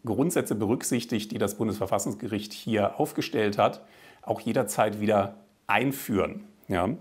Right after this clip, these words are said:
Und, ähm, der Kritikpunkt, der wesentliche Kritikpunkt des Bundesverfassungsgerichts war hier damals, dass vor allen Dingen zum Beispiel Immobilienvermögen und anderes Kapitalvermögen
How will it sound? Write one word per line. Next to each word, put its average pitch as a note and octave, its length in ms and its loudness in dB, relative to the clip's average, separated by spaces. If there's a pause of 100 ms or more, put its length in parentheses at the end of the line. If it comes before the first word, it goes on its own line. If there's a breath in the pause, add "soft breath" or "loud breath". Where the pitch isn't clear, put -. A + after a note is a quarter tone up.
(600 loud breath)
Und, A#2 640 6
ähm, A2 540 6
der A2+ 360 6
Kritikpunkt, D3+ 720 0
der G#2+ 100 4
wesentliche C#3+ 420 4
Kritikpunkt C3 640 0
des A#2+ 140 -4
Bundesverfassungsgerichts A#2+ 1080 0
war A2 120 4
hier A2+ 160 2
damals, B2 520 4 (480 loud breath)
dass A2 220 4
vor - 220 2
allen C3 240 6
Dingen C3+ 400 4 (240 loud breath)
zum - 120 -4
Beispiel A2 200 0
Immobilienvermögen D3+ 1200 4 (340 loud breath)
und C3+ 380 2
anderes D3 560 2
Kapitalvermögen A#2+ 1120 4